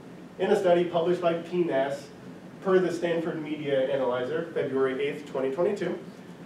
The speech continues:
the most biased time for our news outlets was during the Trump presidency. We could actually notice C N N had become slightly more liberal, and Fox News has become slightly more conservative.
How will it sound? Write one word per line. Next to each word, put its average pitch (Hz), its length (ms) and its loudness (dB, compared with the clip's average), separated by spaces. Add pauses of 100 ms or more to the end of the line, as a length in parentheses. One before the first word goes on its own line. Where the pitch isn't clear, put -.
the - 60 0
most 196 300 2
biased 190 380 4
time 180 180 2
for 165 220 2
our 135 40 0
news 151 220 0
outlets 180 360 6
was 143 140 -4
during 147 300 4
the 135 60 0
Trump 156 320 2
presidency. 127 500 -2 (480)
We 175 100 -2
could 180 120 2
actually 165 340 2
notice 151 400 4
C 151 160 -2
N 151 80 2
N - 220 0
had 131 160 -2
become 131 260 -2
slightly 160 380 0
more 156 200 4
liberal, 139 400 0 (440)
and 131 400 0
Fox 165 280 4
News 156 260 -4
has 131 120 -6 (300)
become 135 320 0
slightly 143 480 0
more 123 240 0
conservative. 123 500 0